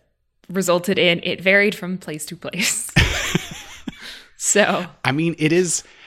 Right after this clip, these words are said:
Speaker 2: I don't know, it also kinda smacks of, like, trafficking, too,
Speaker 1: I mean,
Speaker 2: in
Speaker 1: for,
Speaker 2: some
Speaker 1: oh, for
Speaker 2: sense.
Speaker 1: sure.
Speaker 2: Like,
Speaker 1: Well, that's what
Speaker 2: I
Speaker 1: hap-, that's what Delilah's situation was, a hundred percent.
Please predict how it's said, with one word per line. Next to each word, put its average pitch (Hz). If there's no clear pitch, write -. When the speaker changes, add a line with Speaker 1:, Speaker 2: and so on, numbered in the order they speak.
Speaker 2:
I 120
don't 107
know, 92
it 117
also 123
kinda 110
smacks -
of, 92
like, 87
trafficking, 185
too, 196
Speaker 1:
I -
mean, 359
Speaker 2:
in 277
Speaker 1:
for, -
Speaker 2:
some -
Speaker 1:
oh, -
for 381
Speaker 2:
sense. -
Speaker 1:
sure. -
Speaker 2:
Like, 107
Speaker 1:
Well, 202
that's 269
what 294
Speaker 2:
I 277
Speaker 1:
hap-, 277
that's 262
what 262
Delilah's 226
situation 190
was, 156
a 160
hundred 165
percent. 165